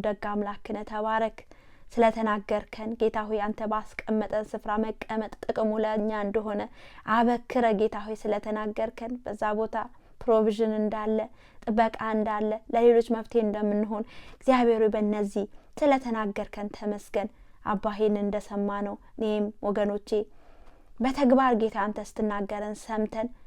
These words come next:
ሂዱ ተቀመጡ ባልከን ስፍራ መሄድና መቀመጥ እንድንችል አንተ እርዳን። ተረጋጋ ልብን አእምሮን ስጠን።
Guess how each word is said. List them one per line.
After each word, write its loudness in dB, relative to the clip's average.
ሂዱ 6
ተቀመጡ -2
ባልከን -4
ስፍራ -8
መሄድና 0
መቀመጥ -8
እንድንችል -6
አንተ -6
እርዳን። -6
ተረጋጋ 2
ልብን -2
አእምሮን -4
ስጠን። -4